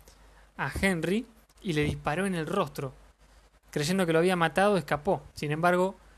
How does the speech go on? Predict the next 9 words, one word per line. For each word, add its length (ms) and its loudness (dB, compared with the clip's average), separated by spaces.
esta 300 2
bala 260 6
apenas 460 2
le 60 2
había 240 4
rozado 460 0
la 160 -4
cara, 280 -2
terminando 800 -2